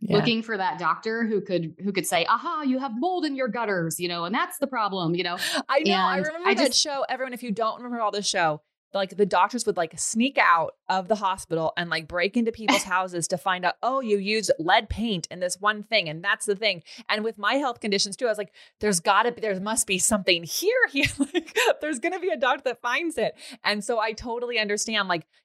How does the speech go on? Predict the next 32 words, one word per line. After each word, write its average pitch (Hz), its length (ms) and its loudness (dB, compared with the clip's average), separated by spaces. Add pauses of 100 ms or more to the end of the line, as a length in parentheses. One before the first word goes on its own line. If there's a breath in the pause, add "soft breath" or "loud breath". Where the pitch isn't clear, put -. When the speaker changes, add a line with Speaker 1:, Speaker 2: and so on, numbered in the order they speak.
Speaker 1:
you 196 100 0
go 190 220 2
down 190 200 0
that 170 180 -2
rabbit 175 280 -2
hole 160 220 -2
of, 143 80 -6
like, 151 220 -2
and 165 120 -4
you 160 140 -4
hold 202 340 -2
off 170 240 2
for 170 140 0
it, 147 100 4
but 165 160 -6
there's, 160 260 -2
like, 160 200 -2 (260)
also 165 320 4
maybe 156 480 -4 (160)
because 190 420 2
of 165 180 2
that, 151 200 2 (580)
that 160 300 2
hope 156 320 0
or 156 80 -2
because 165 320 -4
of 156 100 -6
that 151 240 0
fixation, 151 640 -2
you 147 80 -12
might 147 200 -2
miss 147 520 -2